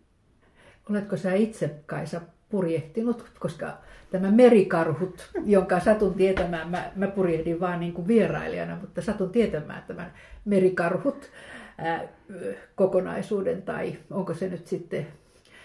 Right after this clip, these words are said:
ry vai mikä, mu-, mutta jolla on omia saaria, niin oletko sä, oletko sinä merikarhu?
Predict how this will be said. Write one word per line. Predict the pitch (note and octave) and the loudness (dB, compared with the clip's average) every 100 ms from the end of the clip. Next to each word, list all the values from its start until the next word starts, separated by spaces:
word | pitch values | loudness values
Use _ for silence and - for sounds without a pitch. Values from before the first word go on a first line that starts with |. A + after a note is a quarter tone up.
| - F#3+ | -10 -4
ry | E3 E3+ F3 F3 | -4 -2 -4 -4
vai | D3+ F3 | -4 -6
mikä, | F#3 D#3 | -8 -8
mu-, | E3+ F3 | -8 -8
mutta | F#3+ E3+ | -6 -2
jolla | F3+ E3+ E3+ | 0 0 -4
on | F3 | -4
omia | F#3 F#3 E3 | -6 -6 -2
saaria, | G#3+ F3+ D#3+ F3 E3+ | 2 2 0 -6 -6
niin | F3+ | -2
oletko | G3+ - | -2 0
sä, | - G#3 G3 - - A3 - | 2 2 0 -8 -12 -12 2
oletko | A3+ G#3+ G#3+ | 6 6 4
sinä | - C4 G3 | 0 2 4
merikarhu? | F#3+ G3 E3+ E3+ D#3+ F#3+ A#3+ D4+ | 6 4 4 0 -4 -4 -4 -4